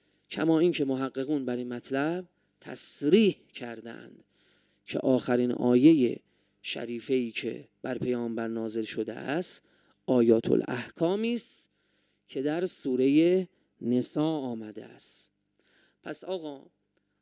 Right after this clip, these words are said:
آخرین آیهٔ شریفه‌ای که در بحث احکام مورد توجه خدا بوده است، آیهٔ اکمال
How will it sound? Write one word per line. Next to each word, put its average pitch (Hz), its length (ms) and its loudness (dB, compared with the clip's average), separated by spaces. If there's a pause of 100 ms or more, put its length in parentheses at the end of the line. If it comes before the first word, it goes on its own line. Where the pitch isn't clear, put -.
(120)
آخرین 139 420 -12
آیهٔ 147 440 -10
شریفه‌ای 135 560 -10
که 135 140 -14
در 123 160 -10
بحث 123 380 -12 (140)
احکام 156 840 -6
مورد 156 480 0
توجه 131 580 -8
خدا 127 340 -6
بوده 123 240 -10
است، 160 360 -8 (320)
آیهٔ 147 380 2
اکمال 202 800 -4